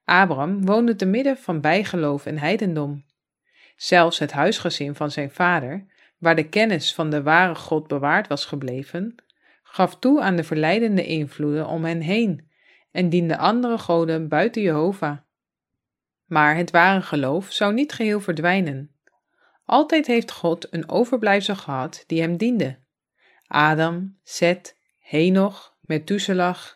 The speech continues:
Noach en Sem hadden zonder onderbreking van de oudste tijden af de openbaring van zijn wil bewaard.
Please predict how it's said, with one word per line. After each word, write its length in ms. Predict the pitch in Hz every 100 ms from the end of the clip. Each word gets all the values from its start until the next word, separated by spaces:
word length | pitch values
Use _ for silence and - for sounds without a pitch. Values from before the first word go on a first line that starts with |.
| _ _
Noach 600 | 156 160 190 202 190 175
en 120 | 147
Sem 480 | - 180 196 233 - _ _ _ _
hadden 300 | - 175 165
zonder 360 | 160 214 262
onderbreking 880 | 196 196 160 147 139 139 160 170 220
van 180 | - 175
de 100 | -
oudste 440 | - 254 - 220
tijden 320 | 190 160 147 -
af 440 | 151 277 - - _
de 80 |
openbaring 720 | 151 160 165 156 170 214 240 240
van 160 | 147
zijn 320 | 139 185 208
wil 200 | 190 180
bewaard. 640 | 160 160 185 185 151 -